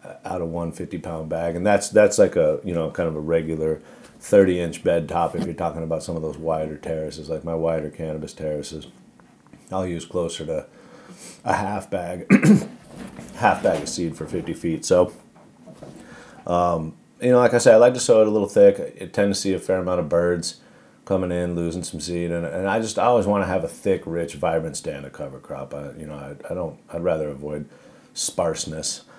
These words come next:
Um, but, uh, you know, I'm also kinda reflecting on that this year in terms of, like, the more seed I use, the more it costs, and, and trying to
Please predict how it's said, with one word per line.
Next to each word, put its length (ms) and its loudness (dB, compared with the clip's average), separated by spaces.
Um, 480 0
but, 360 6
uh, 160 0
you 120 -2
know, 120 2
I'm 100 2
also 220 0
kinda 240 0
reflecting 460 -2
on 120 -4
that 160 -4
this 220 -6
year 100 -4
in 80 -6
terms 220 -6
of, 60 -8
like, 180 -4
the 60 -10
more 200 -4
seed 260 -4
I 80 2
use, 500 -4
the 60 -10
more 180 -2
it 100 -6
costs, 720 2
and, 240 -10
and 340 -10
trying 300 -6
to 60 -18